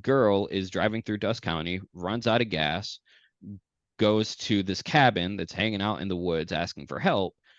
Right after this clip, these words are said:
runs into trouble there, and she gets taken away.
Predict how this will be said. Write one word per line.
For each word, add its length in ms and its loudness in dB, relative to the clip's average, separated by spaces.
runs 480 0
into 180 2
trouble 340 -2
there, 420 -4
and 160 -6
she 240 -4
gets 220 -4
taken 260 -4
away. 240 -12